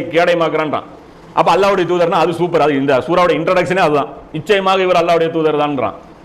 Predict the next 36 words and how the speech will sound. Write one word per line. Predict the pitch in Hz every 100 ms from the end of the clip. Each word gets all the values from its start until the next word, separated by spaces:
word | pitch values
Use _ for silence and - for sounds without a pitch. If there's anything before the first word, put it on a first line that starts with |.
| -
அப்ப | 139 147
அதையும் | 175 208 214
குஃபுர் | 202 202 170
பண்ணல. | 165 135 - - - - - - - -
அது | 165 185
எதுல | 226 214
குஃபுர் | 196 202 175
பண்ணா? | 160 160 180 170 151
உஹதுல | 190 185 190 170
குஃபுர் | 165 170 156
பண்ணான். | 139 - - - - - - 170
உஹதுல | 196 190 180
என்ன | 180
பண்ணான்? | 170 156 110 104
சண்டையெல்லாம் | 131 165 170 196
நடக்காதுன்னு | 180 170 196 190
திரும்பி | 202 190
போயிட்டான், | 170 135 - - - - -
இது | 202 185
குஃபுரு. | 196 202 151 - - - - - - - - 120
அடுத்தது | 190 202 196
என்ன | 196 180
பண்ணா? | 175 175 190 160
கந்தக்ல | 196 226 214 190
குஃபுர் | 185 190 170
பண்ணான். | 151 101 - - 143
என்ன | 190 170
சொன்னாங்க? | 170 170 151
அல்லாஹ்வும் | 160 170 180 175
அல்லாஹ்வுடைய | 165 165 160
தூதரும் | 170 170
கொண்டாந்து | 165 190 160
மாட்டி | 170 196 202
விட்டுட்டாங்கன்னா, | 175 160 165 139 - - - - - 160
இது | 226 208
குஃபுரு. | 190 196